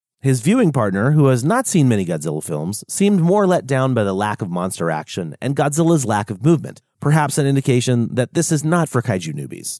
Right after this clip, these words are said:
who may need something more traditional before a reimagining like this. Not the best of movies, but not the worst. He would watch it again, seven fake-out kiss whispers out of ten.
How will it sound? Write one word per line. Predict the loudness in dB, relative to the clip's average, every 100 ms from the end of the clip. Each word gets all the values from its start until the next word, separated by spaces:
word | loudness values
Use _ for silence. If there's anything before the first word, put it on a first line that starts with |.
| 0
who | 2
may | 4 4 4
need | 2 2
something | -2 0 2
more | 2 2
traditional | 0 0 0 0 0
before | 0 0 2 2
a |
reimagining | 2 2 2 2 0 -2 -6
like | -8 -12 -14
this. | -12 -10 -12 _ _ _ _
Not | -2 -2 0
the |
best | 0 0 0
of | 2
movies, | 4 4 2 0 -6
but | -2 0
not | 2
the | 2
worst. | 4 4 2 -4 -12 _ _ _ _ 0
He | 4
would | 4 4
watch | 2 2
it | 0
again, | 2 2 2 0 -4 _
seven | 0 2 2
fake-out | 2 2 2 0
kiss | 0 0 2
whispers | 0 2 0 0 -4
out | -6
of | -6
ten. | -4 -4 -6 -14